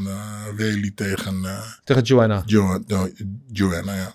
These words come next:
Speaker 2: Ja, of zelfs de verliezer zou ook nog goed zijn. Maar, ehm, eh, in ieder geval een van die top, eh, want ze is inmiddels, ze was nummer één bij de flyweights.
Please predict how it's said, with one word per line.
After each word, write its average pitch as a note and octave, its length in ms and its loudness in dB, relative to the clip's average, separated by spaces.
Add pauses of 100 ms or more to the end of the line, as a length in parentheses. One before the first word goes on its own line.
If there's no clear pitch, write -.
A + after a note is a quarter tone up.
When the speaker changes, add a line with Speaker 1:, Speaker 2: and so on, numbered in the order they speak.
(100)
Speaker 2:
Ja, C#3+ 300 4
of D#3+ 180 4
zelfs G#3+ 200 8
de F#3 60 0
verliezer F#3 360 4
zou - 220 8
ook D3 120 6
nog D#3+ 100 10
goed F#3 160 6
zijn. E3 260 6
Maar, D3+ 280 8
ehm, D3 100 8
eh, C#3+ 260 6
in C#3+ 80 6
ieder D#3+ 160 8
geval D#3 320 8
een D#3 160 10
van D#3 100 6
die D#3 100 6
top, D#3+ 280 4
eh, C#3+ 260 10
want C3 180 4
ze D3 200 6
is D3 200 4
inmiddels, C#3 300 6
ze C3+ 100 -2 (180)
was C#3+ 200 4
nummer D3 200 6
één C#3+ 220 8
bij C3+ 100 6
de B2+ 60 4
flyweights. C3+ 600 8